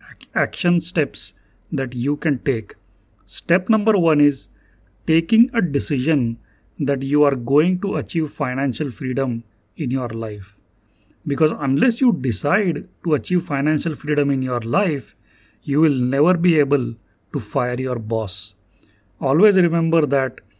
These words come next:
if you don't fire your boss, then you will get fired by your boss someday or the other, no matter how great you are at your work.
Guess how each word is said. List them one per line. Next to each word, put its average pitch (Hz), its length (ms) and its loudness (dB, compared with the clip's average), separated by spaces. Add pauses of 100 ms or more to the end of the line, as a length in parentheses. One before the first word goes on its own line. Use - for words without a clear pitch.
(260)
if 156 200 -2
you 160 280 0
don't 208 200 2
fire 180 280 2
your 165 240 0
boss, 135 560 0 (360)
then 139 200 0
you 127 240 2
will 208 240 4
get 185 200 -2
fired 160 380 -2
by 151 140 2
your 151 200 0
boss 135 460 -2 (220)
someday 151 500 0
or 151 140 4
the 147 160 0
other, 123 320 -2
no 127 200 -4
matter 139 280 -2
how 143 240 -2
great 135 480 0 (320)
you 139 200 -2
are 135 120 0
at 127 180 -8
your 127 160 -4
work. 113 420 -10